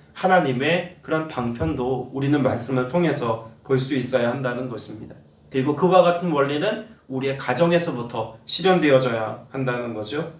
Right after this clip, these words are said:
잠언 십구 장 십팔 절에 보면 "내가 내 아들에게 희망이 있은즉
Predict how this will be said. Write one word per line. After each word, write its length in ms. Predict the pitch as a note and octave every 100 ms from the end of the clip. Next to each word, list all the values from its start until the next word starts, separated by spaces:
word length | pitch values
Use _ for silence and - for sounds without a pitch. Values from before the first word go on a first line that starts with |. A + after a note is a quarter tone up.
| - _ - _ - _ -
잠언 300 | D3 D#3+ F3
십구 280 | - - E3+
장 120 | E3+
십팔 320 | - - E3+
절에 260 | E3 D3 C3+
보면 500 | B2+ D3 D3+ A#2 - - _ _ _ - _ _ _ -
"내가 300 | C#3 D#3 D#3+
내 100 | E3
아들에게 500 | D3+ D#3+ E3+ F3+ F3
희망이 440 | E3+ A3+ A#3 A3+ F#3+
있은즉 560 | - D#3+ D3 B2 -